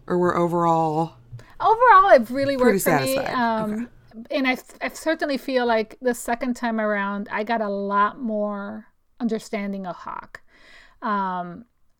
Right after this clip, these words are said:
Speaker 2: like, I didn't really get him beyond this sort of, like, awkward guy. Um, but just really understanding, just, I think,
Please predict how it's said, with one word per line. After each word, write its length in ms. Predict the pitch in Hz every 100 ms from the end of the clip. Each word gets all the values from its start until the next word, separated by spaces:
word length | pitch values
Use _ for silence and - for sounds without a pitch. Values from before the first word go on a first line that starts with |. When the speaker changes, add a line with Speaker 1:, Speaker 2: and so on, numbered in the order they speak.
| _ -
Speaker 2:
like, 200 | 233 226
I 120 | 220
didn't 340 | 202 285 277
really 260 | 240 233 226
get 340 | 208 190 - _ _ _ _ _ _ _ -
him 800 | - - 220 208 202 202 208 - _ _ _ - 285 220
beyond 580 | 220 226 220 220 220
this 180 | 214 208
sort 160 | - 208
of, 140 | 190
like, 320 | 202 185 - _ _ _ _ _ _ -
awkward 500 | 208 - 214 202 196
guy. 680 | 208 196 190 196 214 220 - - - - -
Um, 580 | 220 208 202 190 202 - _ _ -
but 180 | 240 226
just 280 | 269 254 - - 330
really 340 | 254 262 254
understanding, 1120 | 233 220 214 233 214 208 208 214 202 202 254
just, 220 | 277 -
I 100 | 269
think, 300 | 254 285 240